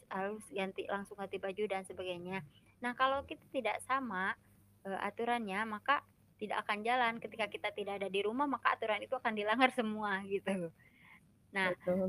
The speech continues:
Speaker 1: ketika
Speaker 2: betul.
Speaker 1: kita menerapkan aturan yang sama, maka kita tidak ada rasa khawatir gitu kan. Kadang suka ada yang nanya ke saya ya, "Teh, kok bisa ikut kegiatan atau apapun padahal anaknya di rumah semua?" misalkan. "Apa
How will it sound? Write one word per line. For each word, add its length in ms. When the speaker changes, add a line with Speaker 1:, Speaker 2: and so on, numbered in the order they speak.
Speaker 1:
ketika 300
Speaker 2:
betul. 60
Speaker 1:
kita 200
menerapkan 560
aturan 340
yang 220
sama, 460
maka 360
kita 240
tidak 300
ada 160
rasa 240
khawatir 580
gitu 200
kan. 200
Kadang 320
suka 200
ada 100
yang 180
nanya 240
ke 120
saya 340
ya, 220
"Teh, 160
kok 200
bisa 360
ikut 240
kegiatan 600
atau 120
apapun 520
padahal 220
anaknya 280
di 120
rumah 200
semua?" 460
misalkan. 500
"Apa 220